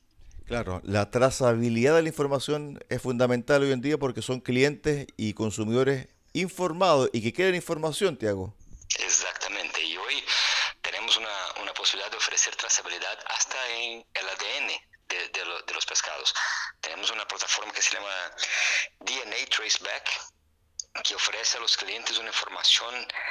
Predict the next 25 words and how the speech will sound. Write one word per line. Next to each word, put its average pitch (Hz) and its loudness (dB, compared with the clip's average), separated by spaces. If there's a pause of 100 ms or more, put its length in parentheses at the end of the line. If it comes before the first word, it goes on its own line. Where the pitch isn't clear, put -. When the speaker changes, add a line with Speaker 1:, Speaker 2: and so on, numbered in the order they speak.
(320)
Speaker 2:
exclusiva 175 2
y 92 -2
súper - 2
precisa - 2 (380)
de 95 -6
trazabilidad 107 -2
por 147 -6
A 113 -4
D 107 -2
N. 80 -4
Entonces, 76 0
de, 87 0
si - 4
una 87 -6
persona - 0
está 110 -4
comiendo 107 -8
un, 92 -10 (560)
un - -8
salmón 98 -2
chileno 120 -2
que - -2
está - -2
en 123 -4
Japón 170 -6